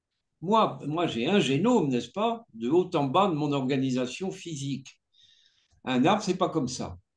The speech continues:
Un arbre moderne, les arbres qui nous entourent dans les régions tempérées,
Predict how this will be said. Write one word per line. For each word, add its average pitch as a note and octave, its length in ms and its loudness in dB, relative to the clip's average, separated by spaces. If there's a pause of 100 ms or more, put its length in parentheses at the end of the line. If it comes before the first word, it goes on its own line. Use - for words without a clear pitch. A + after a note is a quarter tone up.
(600)
Un A#2+ 180 0
arbre B2+ 200 0
moderne, D#3+ 760 2 (760)
les A#2 200 -2
arbres C#3 160 2
qui C3+ 140 0
nous B2 200 4
entourent B2 560 0
dans A2 140 -4
les A2 140 -2
régions A2+ 320 -2
tempérées, A2 640 -4